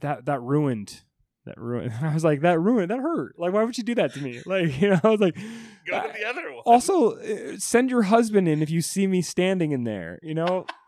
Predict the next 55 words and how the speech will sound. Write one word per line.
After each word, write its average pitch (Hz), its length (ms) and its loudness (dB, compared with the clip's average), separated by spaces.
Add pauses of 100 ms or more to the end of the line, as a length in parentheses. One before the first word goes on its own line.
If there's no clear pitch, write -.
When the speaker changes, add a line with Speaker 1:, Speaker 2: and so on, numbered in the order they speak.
(120)
Speaker 1:
I 143 160 2
don't 233 180 2
know 156 120 2
your 139 220 0
husband, 139 640 -4 (280)
so 165 140 -4
just, 160 200 -8
like, 165 160 0
send 180 300 0
him 202 200 0
Speaker 2:
Oh. 123 40 -4
Speaker 1:
in. 92 300 -14 (100)
Like, 139 340 -6
Speaker 2:
<laughs> - 40 -20
Speaker 1:
why 156 300 0
send, 185 420 -4
why 143 180 0
do 190 80 -2
you 202 240 2
have 160 180 0
to 151 80 -8
come 143 220 -4
in 143 80 -4
and 131 200 -6
ruin 170 260 2
my 156 420 -4 (880)
haircut 127 500 -6
experience 117 560 -8
from 123 120 -10
now 107 220 -8
on? 90 400 -10
Like, 117 360 -8
'cause 143 120 -2
I 175 60 8
remember 208 300 4
I 160 160 4 (100)
had 139 200 -4
an 160 60 -8
appointment 131 520 -4
and 120 100 -12
I 123 80 -8
just, 123 180 -8
like, 123 140 -6
called 127 240 -4
up 120 120 -6
right 120 120 -4
away 117 140 -4
and 113 40 -6
was 104 80 -10
like, 95 140 -12
"Nope, 87 180 -12 (300)
canceled, 104 380 -12 (200)
not 110 200 -12
going 113 220 -12
in, 98 200 -12